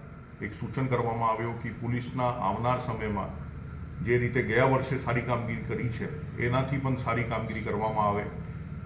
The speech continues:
ઓછામાં ઓછા સમયમાં પોલીસની મદદ જે જરૂરતમંદ હોય એને મળે, એ પ્રકારનું આયોજન, એના માટે સેન્સિટાઇઝ કરવાની,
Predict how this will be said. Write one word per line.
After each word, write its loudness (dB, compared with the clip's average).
ઓછામાં 4
ઓછા 2
સમયમાં 2
પોલીસની -2
મદદ 2
જે 4
જરૂરતમંદ 0
હોય -2
એને 0
મળે, 0
એ 4
પ્રકારનું 2
આયોજન, 0
એના -2
માટે -2
સેન્સિટાઇઝ 0
કરવાની, -2